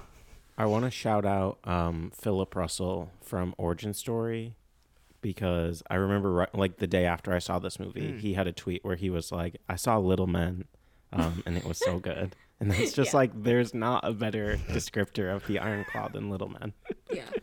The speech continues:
Speaker 2: <laughs> Little Men. I love that. Um,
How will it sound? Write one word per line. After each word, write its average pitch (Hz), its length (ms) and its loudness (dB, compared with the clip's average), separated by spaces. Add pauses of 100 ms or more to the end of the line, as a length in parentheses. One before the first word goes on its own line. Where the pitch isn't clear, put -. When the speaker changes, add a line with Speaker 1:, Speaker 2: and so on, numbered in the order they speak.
(140)
Speaker 2:
<laughs> - 1300 -16
Little 139 260 -6
Men. 135 380 -6 (120)
I 147 60 -8
love 151 240 -6
that. 110 240 -10 (100)
Um, 139 440 0